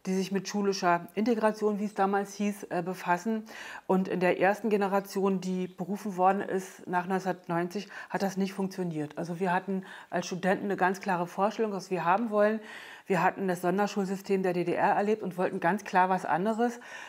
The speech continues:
Ähm, und das ist mit der ersten, äh, Welle von Berufung nicht eingelöst worden, hatte sehr viel zu tun mit der Struktur der Berufungskommission. Und heute, drei-, heute, dreißig Jahre später, kann man sagen, wir haben seit zehn Jahren U-N-Behindertenrechtskonvention, wir haben,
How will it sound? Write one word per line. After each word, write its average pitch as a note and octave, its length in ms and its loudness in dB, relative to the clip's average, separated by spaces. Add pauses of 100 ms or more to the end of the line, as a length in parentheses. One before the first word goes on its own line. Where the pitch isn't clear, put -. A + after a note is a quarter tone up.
(160)
Ähm, G3 380 0 (100)
und F#3 160 -2
das F#3+ 180 2
ist G#3 220 -4
mit G3+ 160 0
der F#3 180 2
ersten, G3 600 0 (840)
äh, F3+ 260 2
Welle G3+ 240 4
von F#3+ 220 -2
Berufung G3+ 440 2
nicht G3 180 0
eingelöst G#3 540 0
worden, G3 280 2
hatte F#3+ 180 -4
sehr F3 220 -2
viel G#3 180 -6
zu G#3 120 -10
tun F#3 360 -6 (300)
mit F3 160 -4
der F3 80 2
Struktur F#3+ 320 -6
der F3+ 120 0
Berufungskommission. G#3 1120 0 (480)
Und G3 220 0
heute, F3+ 220 4
drei-, - 260 -2 (140)
heute, G#3 200 4
dreißig F#3+ 380 2
Jahre F#3+ 160 0
später, G#3 340 2
kann G#3+ 180 -2
man G#3 200 2
sagen, F3+ 400 4 (400)
wir F3 120 0
haben F#3 320 2
seit F3 260 -4
zehn G#3+ 340 4
Jahren G3 180 4
U-N-Behindertenrechtskonvention, G3 1400 0
wir E3+ 180 0
haben, E3+ 320 2